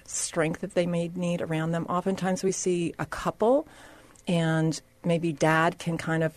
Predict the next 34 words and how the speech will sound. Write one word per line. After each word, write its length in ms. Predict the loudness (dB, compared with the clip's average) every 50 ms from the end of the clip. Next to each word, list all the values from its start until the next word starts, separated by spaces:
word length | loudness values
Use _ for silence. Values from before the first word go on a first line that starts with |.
| -8 -20 -18
hold 460 | -14 -2 2 4 6 6 6 6 4
that 200 | 4 2 2 0
son 220 | -2 -2 0 0 0
at 140 | -2 -2 0
bay. 460 | 2 2 4 4 4 2 2 0 -2 -4 -10 -20 -18 -18 -16 -16 -12 -6 -2
And 160 | 0 2 2
then 120 | 4 2
as 100 | 2 0
soon 300 | 0 0 0 0 2 2 0
as 140 | 0 0 2
dad 280 | 2 4 4 2 0
passes 420 | 0 -2 -2 0 0 -2 -2 -2 -2
away, 420 | 0 2 2 4 4 4 4 4
that 180 | 2 0 -2 -2
kind 200 | -4 -2 -2 0
of 180 | 0 -2 -4 -6
strength 580 | -8 -8 -8 -6 -2 2 2 2 2 2 0
or 80 | 0 0
that 160 | 0 -2 -6
structure, 380 | -4 -2 0 0 0 0 -2 -4
that 180 | -4 -4 -4
wall 380 | 2 6 8 10 10 12 10 8
that 100 | 8 4
was 160 | 2 0 -2
in 120 | -2 -4
place 340 | -2 -2 -2 0 0 -2 -4
to 100 | -6 -8
keep 340 | -8 -6 -4 -4 -4 -4 -4
son 440 | -4 -2 0 0 0 0 0 -2 -4 -4
a 80 | -2 0
little 220 | 0 0 0 -2
further 460 | -4 -4 -2 0 0 2 2 2 0 0
from 220 | -2 -4 -2 -2
mom, 500 | 0 0 0 0 0 0 2 2 0 0